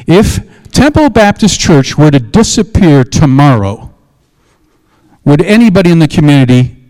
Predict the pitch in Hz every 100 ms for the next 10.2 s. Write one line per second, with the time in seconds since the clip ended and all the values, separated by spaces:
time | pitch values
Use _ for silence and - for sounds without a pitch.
0 | _ 120 117 98 92 - - - _ _
1 | _ _ _ _ _ _ _ _ _ _
2 | _ _ _ _ - 170 - - 180 180
3 | 160 147 190 - 95 - - _ _ _
4 | _ _ _ _ _ _ _ - - 190
5 | 185 185 170 - 151 - 180 - 147 135
6 | 139 131 - 170 143 127 - 147 131 143
7 | - 104 - 139 127 - - - 170 151
8 | 160 135 - 151 165 139 - 147 117 -
9 | 165 175 175 151 131 117 131 170 269 -
10 | 120 120